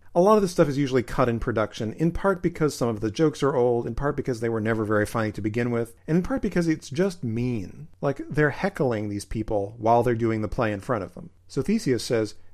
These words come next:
"This fellow doth not stand upon points." So stand upon points usually means, like, observe punctuation.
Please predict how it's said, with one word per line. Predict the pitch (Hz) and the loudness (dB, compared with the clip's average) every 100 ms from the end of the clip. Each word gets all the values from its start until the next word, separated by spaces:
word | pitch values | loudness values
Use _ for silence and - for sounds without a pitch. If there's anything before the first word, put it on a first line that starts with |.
| - | -12
"This | - 220 | -8 -8
fellow | - 254 214 170 | -4 0 0 0
doth | 151 156 | -2 -2
not | 185 185 - | -4 -4 -8
stand | - - 156 185 180 | -12 -4 -2 0 -2
upon | 175 175 175 | 0 0 0
points." | - 196 202 - - - - | 0 0 0 -6 -18 -20 -20
So | - - | -8 -6
stand | 147 208 202 | -2 0 0
upon | 190 170 | 2 0
points | 139 196 165 | 2 0 2
usually | 139 135 127 | 0 2 2
means, | 143 143 123 | 2 0 0
like, | 120 | -2
observe | 123 110 117 131 | -4 -4 2 2
punctuation. | - 127 - 123 151 160 - | 2 -6 -2 0 0 -2 -12